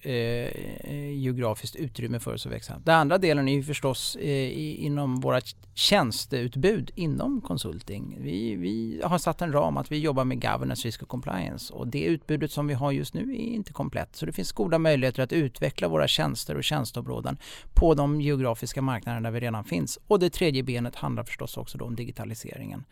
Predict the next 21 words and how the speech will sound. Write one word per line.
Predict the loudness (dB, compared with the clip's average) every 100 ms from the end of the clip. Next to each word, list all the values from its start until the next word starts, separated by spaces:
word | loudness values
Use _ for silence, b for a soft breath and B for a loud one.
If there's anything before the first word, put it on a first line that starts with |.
| B B B B
Eh, | -2 4 6 4 2 -8 -10 -8
jag, | 0 8 10 12 10 4
eh, | 4 4 2 -2 -6 -10 -10 -14 -18 -20 -14 -2
är | 6 8 8
principiellt | 4 4 4 2 6 8 6 4
ingen | 2 4
motståndare | 2 0 -2 -2 0 0
mot, | 0 0 -4 -8 -6
eh, | -2 -2
förvärvsbaserad | 0 2 4 4 2 -2 -4 -4 -2 -2 0 0 -2 -2
tillväxt, | -4 -4 -6 -8 -8
men | -2 0 2
jag | 2 2
är | 0 2
väldigt | 2 4 2
ödmjuk | 4 6 6 4 0 0
inför | -2 -2 0
den | 0
utmaningen | 0 -2 -2 -2 0 -2
det |
innebär | -2 -2 -2 -2 -2 -4